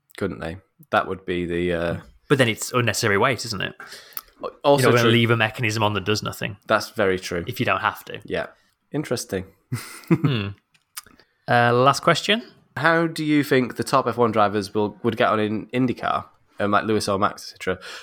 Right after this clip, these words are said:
Speaker 1: Would they be able to do a Mansell and win the title in their first season? I guess it depends on the team they joined,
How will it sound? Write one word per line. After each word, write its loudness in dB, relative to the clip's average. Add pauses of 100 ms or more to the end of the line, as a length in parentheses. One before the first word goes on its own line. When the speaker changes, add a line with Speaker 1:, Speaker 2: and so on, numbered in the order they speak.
(140)
Speaker 1:
Would 0
they 4
be 0
able 2
to -4
do -4
a -2
Mansell -2
and -10
win -4 (100)
the -8
title -2
in -2
their -6
first -6
season? -8 (260)
I 2
guess 2
it -2
depends 0
on 4
the 0
team 0
they 2
joined, -4